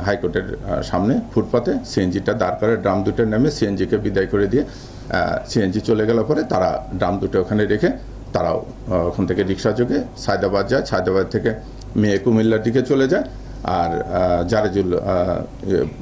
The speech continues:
ইয়েতে যাওয়ার জন্য, আহ, রংপুরে যাওয়ার জন্য বাসে টিকিট কাটে। এই by this time-এ জারেজুল, আহ, মানে, ইয়ে থেকেই নিজের, আহ, আত্মোপলব্ধি থেকে এই ঘটনাটি তার ছেলেকে বর্ণনা করে। তখন ছেলে বলে যে, "না বাবা, তুমি এসো না, আহ, তুমি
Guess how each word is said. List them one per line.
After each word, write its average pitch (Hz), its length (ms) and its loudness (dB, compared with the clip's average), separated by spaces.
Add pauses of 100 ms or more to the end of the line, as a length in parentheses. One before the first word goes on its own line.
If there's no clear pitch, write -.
ইয়েতে 101 300 2
যাওয়ার 92 220 2
জন্য, 117 340 2 (120)
আহ, 90 420 0 (360)
রংপুরে 107 520 2
যাওয়ার 104 240 2
জন্য 139 200 0
বাসে 92 460 0
টিকিট 98 260 -4
কাটে। - 200 -2 (520)
এই 110 120 4
by 123 140 2
this 131 240 2
time-এ 156 300 4
জারেজুল, 127 560 2 (120)
আহ, 107 480 4
মানে, 110 220 2 (360)
ইয়ে 120 180 4
থেকেই 127 400 2 (260)
নিজের, 104 460 2
আহ, 104 360 2
আত্মোপলব্ধি 110 580 2
থেকে 127 300 0 (420)
এই 104 100 -2
ঘটনাটি 113 540 2
তার 131 240 2
ছেলেকে 98 300 0
বর্ণনা 87 400 0
করে। - 180 -4 (340)
তখন 123 260 2
ছেলে 127 260 4
বলে 123 260 4 (160)
যে, 110 160 2
"না 101 180 0
বাবা, 101 260 2
তুমি 110 280 2
এসো 107 200 0
না, 175 80 4
আহ, - 880 -2
তুমি 98 380 2